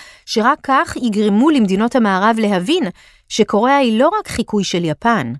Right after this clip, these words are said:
על רקע זה כינסה הממשלה באלף תשע מאות תשעים וארבע את ראשי התאגידים, שבקוריאה מכונים צ'בולים, הודיעה להם על כוונתה להקים רשת של טלוויזיה בכבלים, ודרשה שכל אחד מהם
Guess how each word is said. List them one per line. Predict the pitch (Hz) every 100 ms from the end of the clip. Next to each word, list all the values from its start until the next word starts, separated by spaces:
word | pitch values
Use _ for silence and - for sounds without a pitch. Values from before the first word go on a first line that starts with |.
| - _ _ _ _ _ _ _ _
על | 254
רקע | 339 440 403
זה | 233 262
כינסה | 262 226 - 320
הממשלה | 349 285 233 220 214 262
באלף | 254 196
תשע | - 302
מאות | 330
תשעים | 277 - 226
וארבע | 202 180 165 180 190
את | 185
ראשי | 180 - 269
התאגידים, | 269 262 226 214 190 156 151 254 - - _ -
שבקוריאה | 247 233 254 269 294
מכונים | 262 - 220 233 233 233 - _
צ'בולים, | - 202 269 214 151 240 - _ _ _
הודיעה | 185 175 269 262
להם | 165 147 170
על | 190 190
כוונתה | 214 196 190 254 247
להקים | 220 180 254 247
רשת | 220 254 254
של | -
טלוויזיה | 202 180 175 220 220
בכבלים, | 190 - 202 302 381 339 - - _ -
ודרשה | 175 156 -
שכל | 208 240 233
אחד | 302 240 185
מהם | 185 190